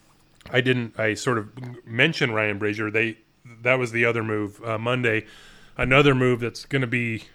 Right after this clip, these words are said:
probably made official Thursday or later, once the Dodgers open up a spot with a sixty-day I L move, was they re-signed Ryan Brazier. The reported,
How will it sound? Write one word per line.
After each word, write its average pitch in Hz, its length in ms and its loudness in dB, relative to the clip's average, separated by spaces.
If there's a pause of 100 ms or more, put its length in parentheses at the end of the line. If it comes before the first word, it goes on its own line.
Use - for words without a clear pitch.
(120)
probably 123 440 2
made 113 180 0
official 113 540 0
Thursday 120 460 2
or 107 120 4
later, 139 420 4 (500)
once 123 260 0
the 127 80 -4
Dodgers 113 400 2 (100)
open 123 280 -2
up 113 240 -4
a 107 80 -6
spot 117 460 -2
with 107 160 -4
a 104 60 -12
sixty-day 139 880 -2 (180)
I 131 160 2
L 143 180 4
move, 156 280 2
was 117 200 -4
they 117 160 0
re-signed 127 460 0
Ryan 120 300 0
Brazier. 120 500 0
The 120 120 -4
reported, 135 580 2